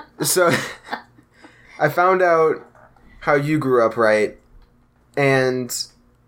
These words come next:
Speaker 2: how you made your own makeshift scooters, which I still find crazy.
Speaker 1: <laughs>
Speaker 2: You guys took rollerblades and put 'em on the
Speaker 1: Roller skate,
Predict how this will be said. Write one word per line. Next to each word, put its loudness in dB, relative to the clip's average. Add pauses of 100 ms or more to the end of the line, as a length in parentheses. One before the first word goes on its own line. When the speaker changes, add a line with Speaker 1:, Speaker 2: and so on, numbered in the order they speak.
(480)
Speaker 2:
how 0
you -2
made 0
your 2
own -2
makeshift 0
scooters, 0
which -2
I 4
still 0
find -2
crazy. -2
Speaker 1:
<laughs> -10 (280)
Speaker 2:
You -6
guys 0
took 2
rollerblades 2 (560)
and 2
put 2
'em 2
on 4
the 2
Speaker 1:
Roller 0
skate, -4